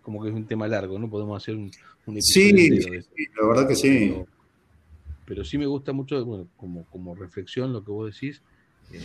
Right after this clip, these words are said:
Speaker 1: es muy cierto. Así que, eh, ya te voy a ir dejando libre la mañana. <laughs>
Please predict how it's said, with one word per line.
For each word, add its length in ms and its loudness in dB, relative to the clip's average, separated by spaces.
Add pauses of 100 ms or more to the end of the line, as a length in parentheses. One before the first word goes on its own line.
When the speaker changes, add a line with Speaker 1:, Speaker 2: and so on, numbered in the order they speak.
Speaker 1:
es 100 -14
muy 140 -12
cierto. 340 -16
Así 160 -18
que, 280 -18 (600)
eh, 480 -14 (540)
ya 140 -8
te 160 -14
voy 200 -6
a 40 -4
ir 140 -6
dejando 640 -12 (140)
libre 360 -8
la 100 -10
mañana. 500 -8 (180)
<laughs> 120 -10